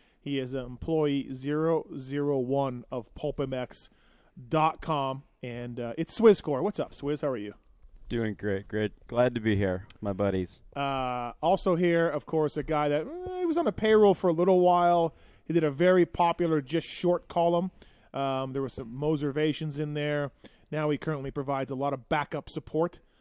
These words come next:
Speaker 1: in the form of X Brand Goggle tear-off questions. He's, uh, all the way from Spokane, Washington, the Corey Moser.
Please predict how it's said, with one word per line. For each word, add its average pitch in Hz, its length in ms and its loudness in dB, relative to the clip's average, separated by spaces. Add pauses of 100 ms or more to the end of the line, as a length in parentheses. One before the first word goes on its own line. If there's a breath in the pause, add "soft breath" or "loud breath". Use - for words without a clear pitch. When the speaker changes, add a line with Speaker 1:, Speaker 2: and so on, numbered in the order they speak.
(200 soft breath)
Speaker 1:
in 143 80 -10
the 139 80 -6
form 147 220 -4
of 139 140 -6
X - 220 -8
Brand 147 260 -2
Goggle 139 280 -4
tear-off 151 420 -4
questions. 196 480 -6
He's, 127 240 -8
uh, 120 120 -4
all 131 160 -2
the 139 60 -2
way 143 120 -2
from 135 160 -12
Spokane, 139 520 -8
Washington, 147 600 -10 (180)
the 160 260 -2 (640)
Corey 127 280 -6
Moser. 113 340 -12